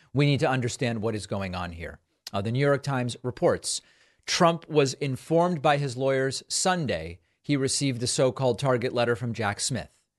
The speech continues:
the special counsel investigating his attempts to reverse his defeat at the polls, according to what Trump said yesterday.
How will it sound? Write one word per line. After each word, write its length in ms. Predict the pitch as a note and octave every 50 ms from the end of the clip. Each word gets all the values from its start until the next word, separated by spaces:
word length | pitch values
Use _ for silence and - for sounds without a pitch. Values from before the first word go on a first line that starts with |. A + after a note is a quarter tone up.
| _ _ -
the 40 | A2+
special 380 | - - C3 A#2+ - C#3 B2
counsel 420 | - C3 A#2+ A2 A2 - - A#2+ G#2+
investigating 640 | G#2 F#2+ G2+ F#2+ - - A#2 G2 G2+ G2+ G2 G2
his 160 | F#2+ G#2 G2 F#2+
attempts 420 | G2 - - G2+ F#2 F#2 - - -
to 100 | - A#2
reverse 480 | F#2+ G#2 F#2 G#2 A#2+ B2+ C3 B2+ -
his 160 | - C3 A#2+ -
defeat 400 | - A2+ - - A2 G#2 G2 - -
at 140 | G#2 G2 -
the 80 | G#2+ -
polls, 580 | - - D#3 B2 F#2 D#2 D2 D#2+ - - - - _ _ _ _ _ _ _
according 440 | - A#2+ - - B2 A2 A2 A#2 A2+
to 100 | - A#2+
what 120 | A#2 A#2
Trump 240 | - - A2 F#2 F2
said 200 | - - G#2+ G2
yesterday. 580 | G#2+ A2 G2 - - - F2+ D#2 C#2+ C2 -